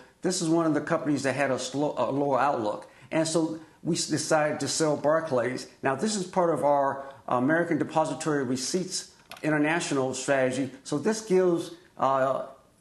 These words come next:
investors a way of getting exposure to the international market. And we saw some better opportunities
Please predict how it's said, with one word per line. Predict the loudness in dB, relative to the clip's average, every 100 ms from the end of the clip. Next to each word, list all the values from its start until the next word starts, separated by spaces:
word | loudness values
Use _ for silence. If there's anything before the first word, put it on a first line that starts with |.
| _ _ _ _ -4
investors | 0 2 2 0 0
a | 0
way | 2 2
of | 0 0
getting | 0 0 -4
exposure | -6 -4 0 0 -2 -6
to | -2
the | 0
international | 0 0 -2 -4 -2
market. | -2 -2 -4 -8 -10 -4
And | -2
we | 0
saw | 0 0
some | 0
better | 0 0 0
opportunities | -2 -4 -2 -2 -2 -4 -6